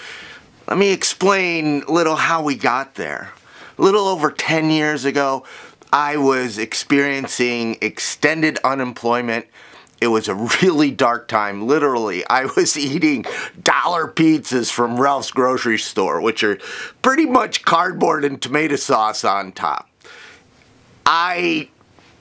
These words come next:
did not know if I was gonna make it because I was crashing back into homelessness for a second time.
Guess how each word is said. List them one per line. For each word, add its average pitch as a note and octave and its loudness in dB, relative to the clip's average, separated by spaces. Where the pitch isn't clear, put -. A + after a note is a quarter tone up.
did G3+ 2
not F#3+ 2
know D#3+ 2
if D3 2
I C#3+ 2
was C#3+ 2
gonna C#3+ 2
make E3+ 0
it - 0
because C3 0
I D3 2
was D3+ 0
crashing C3 -2
back A#2+ 0
into B2 -2
homelessness F#3 -2
for - 0
a E3 0
second C#3+ 0
time. F2+ -2